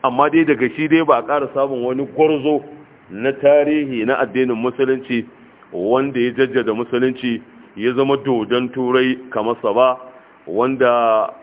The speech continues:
sai mu ce fa rahmatullahi ala Muhammadin al-Fatih, wanda wannan kaɗan kenan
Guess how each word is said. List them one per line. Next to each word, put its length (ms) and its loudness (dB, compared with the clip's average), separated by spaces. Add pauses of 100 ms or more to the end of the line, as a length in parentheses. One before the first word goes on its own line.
sai 100 2
mu 140 0
ce 160 -4
fa 200 2
rahmatullahi 920 0 (460)
ala 320 0
Muhammadin 760 -6
al-Fatih, 600 0 (480)
wanda 360 -2
wannan 460 0
kaɗan 360 -4
kenan 760 -2